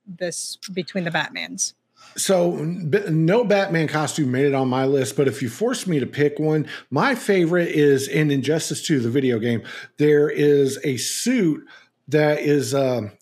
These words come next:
Speaker 2: a downloadable, unlockable content, but it's, uh, laced in kryptonite,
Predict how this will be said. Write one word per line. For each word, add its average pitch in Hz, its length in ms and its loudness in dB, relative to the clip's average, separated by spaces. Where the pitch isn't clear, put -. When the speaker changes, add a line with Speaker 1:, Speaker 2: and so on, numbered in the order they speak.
Speaker 2:
a 143 80 2
downloadable, 165 720 0
unlockable 143 500 -2
content, 143 760 -4
but 151 180 2
it's, - 460 -4
uh, 123 260 -2
laced 165 440 2
in 120 200 -2
kryptonite, 120 640 -4